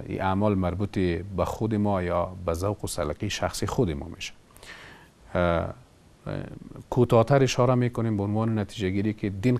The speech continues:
قطعاً خشونت را علیه زن نمیپذیره.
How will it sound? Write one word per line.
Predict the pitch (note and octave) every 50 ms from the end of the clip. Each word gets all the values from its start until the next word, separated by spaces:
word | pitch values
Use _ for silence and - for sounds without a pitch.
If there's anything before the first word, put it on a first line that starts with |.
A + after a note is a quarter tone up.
| - -
قطعاً | - - - - - - C#3 C3 A#2 A2 A2
خشونت | - - - G2+ - - G2+ F#2+ F#2+ F#2 - E2+
را | E2
علیه | D#2+ E2 F2+ F2+ F2+ F#2+
زن | F2+ - F2 E2+
نمیپذیره. | E2+ E2 D#2+ D2+ C#2+ C#2 - - E2+ - - - - -